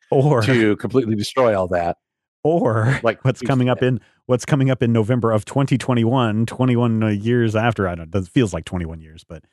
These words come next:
Speaker 1: um, in November, there's going to be a whole series of variant covers that take us back to the, uh,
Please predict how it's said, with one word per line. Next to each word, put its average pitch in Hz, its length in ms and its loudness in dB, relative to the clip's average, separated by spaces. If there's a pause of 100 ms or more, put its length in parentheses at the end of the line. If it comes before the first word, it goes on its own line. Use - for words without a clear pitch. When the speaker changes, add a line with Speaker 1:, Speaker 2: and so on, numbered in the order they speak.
(340)
Speaker 1:
um, 87 540 2 (720)
in 117 100 2
November, 107 760 0 (640)
there's 113 240 0
going 120 140 0
to 104 40 -2
be 113 100 0
a 95 60 2
whole 147 320 0
series 151 440 0
of 104 100 -2
variant 110 500 -2
covers 85 640 -6 (640)
that 104 380 2 (320)
take 139 240 -2
us 131 160 0
back 107 420 -2
to 113 340 2
the, 98 540 0 (640)
uh, 95 140 -4